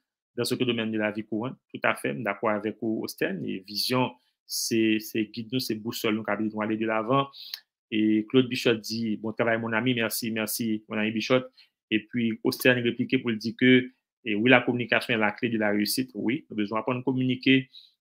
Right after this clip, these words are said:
komünike de manyè efikas, komünike de manyè intansyonèl, e pi mande lòt moun fidbak de komunikasyon. Nou, pa egzanp, mwen, yon pwoblèm ke mwen gen, se ke m pale vit.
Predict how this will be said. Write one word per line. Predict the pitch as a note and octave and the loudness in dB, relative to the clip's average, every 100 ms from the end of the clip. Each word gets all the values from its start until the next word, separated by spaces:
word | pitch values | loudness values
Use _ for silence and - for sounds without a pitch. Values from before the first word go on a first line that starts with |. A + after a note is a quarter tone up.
| - | -4
komünike | A2+ A2 | -2 0
de | A#2 | 0
manyè | A2 G#2+ G#2+ | 2 0 0
efikas, | - C3 B2 B2 - - _ _ | -2 4 6 6 2 -6 _ _
komünike | - A2 G#2+ A#2+ | -4 -4 -2 -2
de | |
manyè | G#2+ G#2 G#2 | 0 -2 -2
intansyonèl, | G#2 G#2 - G#2+ A2 A2+ A2 - _ _ _ | -4 -6 -2 0 2 0 0 -6 _ _ _
e | G#2 | -6
pi | - | -2
mande | G#2+ A2 A2 | -2 0 0
lòt | A2+ - | 0 -4
moun | A2+ A2 | -10 -10
fidbak | - A#2+ G#2 A#2+ - | -6 -6 2 2 2
de | - G#2 | -4 -6
komunikasyon. | G#2+ G#2 G#2 G#2+ G#2+ - G#2 | -4 -2 -2 -2 -2 -2 -2
Nou, | C3 | 4
pa | G#2+ | 4
egzanp, | A2+ B2 | 4 2
mwen, | A#2+ B2 | 2 2
yon | B2+ | 2
pwoblèm | B2+ B2+ A#2+ A2+ | 4 6 6 6
ke | A#2 | 0
mwen | - A2+ | 0 -6
gen, | A#2+ | -2
se | A#2 | -2
ke | A2 G#2+ | -2 -4
m | G#2 | 0
pale | A2 G#2+ G2 | 0 2 4
vit. | B2 B2+ | 4 4